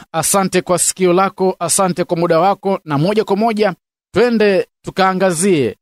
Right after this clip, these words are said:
majanga kumi ya njaa yaliyowahi kulikumba bara la Afrika na kutikisa kila pembe.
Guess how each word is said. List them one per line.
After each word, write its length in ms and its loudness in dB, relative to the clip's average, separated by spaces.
majanga 640 0
kumi 600 0
ya 220 -2
njaa 500 -2
yaliyowahi 760 2
kulikumba 800 0
bara 600 0
la 160 0
Afrika 640 -2
na 160 -4
kutikisa 840 -2
kila 280 0
pembe. 540 -2